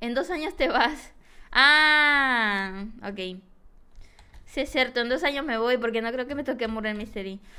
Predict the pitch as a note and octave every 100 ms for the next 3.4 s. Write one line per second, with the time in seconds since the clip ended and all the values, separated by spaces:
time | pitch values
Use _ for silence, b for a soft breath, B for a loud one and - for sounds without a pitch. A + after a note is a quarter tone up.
0 | b C4 C4+ C#4+ E4+ F4 G#4 D4+ C#4 D4
1 | D4+ D4+ D#4 C#4+ - C4+ B3 B3 G#3+ G3+
2 | - - B3+ A#3 B3 A#3+ A3+ B3+ B3+ C#4
3 | B3 C4 G#3